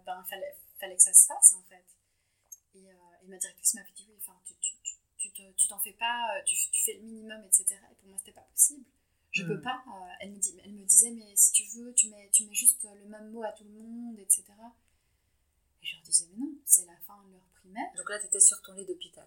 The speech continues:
Speaker 1: Oui. <laughs> Aux soins intensifs.
Speaker 2: D'accord.
Speaker 1: Avec toutes les machines, euh, tu vois, branchées tout autour. Et je lui dis, non, moi, c'est pas, c'est pas possible. Je peux pas faire ça. C'est,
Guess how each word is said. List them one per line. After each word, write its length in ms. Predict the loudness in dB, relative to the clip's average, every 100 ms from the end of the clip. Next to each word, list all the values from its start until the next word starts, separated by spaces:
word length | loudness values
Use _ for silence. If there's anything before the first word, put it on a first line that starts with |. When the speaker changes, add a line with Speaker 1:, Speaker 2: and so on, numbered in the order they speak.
| _
Speaker 1:
Oui. 100 | -20 _ _ _ -12 -6 6
<laughs> 480 | 8 8 6 4 10
Aux 40 |
soins 180 | 12 12
intensifs. 580 | 8 8 10 10 6 -4
Speaker 2:
D'accord. 340 | 0 2 4 4
Speaker 1:
Avec 260 | 4 0
toutes 140 | -4 -6
les 100 | -2
machines, 480 | 2 4 4 2 -10
euh, 220 | -12 -12
tu 120 | -14
vois, 180 | -16 -16 -10 -8 -6 -6
branchées 260 | -6 -2 -2
tout 180 | -2
autour. 300 | -2 -2 -4 _ _ 0 4 4 0 _ -4
Et 60 |
je 140 | -4 4
lui 80 |
dis, 140 | 6 6
non, 220 | 2 -6 _ _ _
moi, 240 | -18 8
c'est 180 | 8 8
pas, 120 | -2 -4
c'est 140 | -4 -4
pas 80 | -8
possible. 400 | 0 2 2 _ _ _ _ _ _ _ -14
Je 120 | -12
peux 120 | -10
pas 140 | -10 -10
faire 140 | -6
ça. 140 | -8 -8 _ _ _ _ _ _ _ _ _ _ _ _ _ _ _ _ _ _
C'est, 440 | 10 10 8 -8